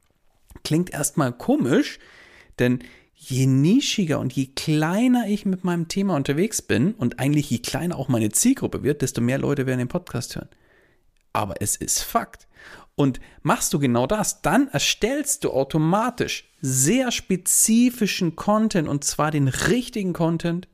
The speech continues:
für die richtigen Menschen. Und genau deshalb ist dieser Part ja eigentlich das Wichtigste schlechthin in Zusammenarbeit mit meinen Kundinnen und Kunden, wo wir wirklich auch sehr, sehr viel Zeit drauf auch verwenden. Denn passt dieser Part nicht,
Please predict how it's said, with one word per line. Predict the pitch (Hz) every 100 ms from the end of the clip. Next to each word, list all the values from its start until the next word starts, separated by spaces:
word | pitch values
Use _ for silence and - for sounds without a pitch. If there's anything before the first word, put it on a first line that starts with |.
| _
für | _ 143
die | 123
richtigen | 120 - 123 117
Menschen. | - - - _ _ _ _ _ _
Und | 123 120
genau | 143 143
deshalb | 156 - 190 220 160 127
ist | - - - -
dieser | 196 226 190
Part | 175 - 165 196 170 - - - _
ja | 139 -
eigentlich | 151 151
das | 127 - 120
Wichtigste | 220 - 175 - -
schlechthin | - 123 - 175
in | 156 185
Zusammenarbeit | - 123 131 170 - 135 135
mit | 120
meinen | 117 117
Kundinnen | - 165 185 131
und | 113
Kunden, | - 175 185 175 165 - - - -
wo | - 139 135
wir | 135
wirklich | 135 156 127
auch | 127
sehr, | - 147
sehr | 151 143
viel | 131
Zeit | - - 160 180 -
drauf | 113 -
auch | -
verwenden. | - 110 107 98 104 87 - - - - - _ -
Denn | 113
passt | - 196 - - _ _ -
dieser | 220 262 262 247 226
Part | - - 208 208 202
nicht, | 214 165 - - -